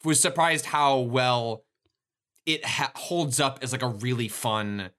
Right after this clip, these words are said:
roller coaster ride. Um, it, and if anything, that underscores how good, because sort of, like, how,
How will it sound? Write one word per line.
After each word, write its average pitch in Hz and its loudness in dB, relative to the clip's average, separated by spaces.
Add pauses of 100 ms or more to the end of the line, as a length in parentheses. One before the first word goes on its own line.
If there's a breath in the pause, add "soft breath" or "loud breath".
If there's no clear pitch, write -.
(400)
roller 113 -4
coaster 90 -10
ride. 92 -6
Um, 95 -6 (480)
it, 135 -2
and 123 -2
if 127 0
anything, 143 0
that 131 0
underscores 120 -2 (320)
how 92 -4
good, 104 -4 (360)
because 190 -8
sort 233 0
of, 185 2
like, 170 0
how, - -4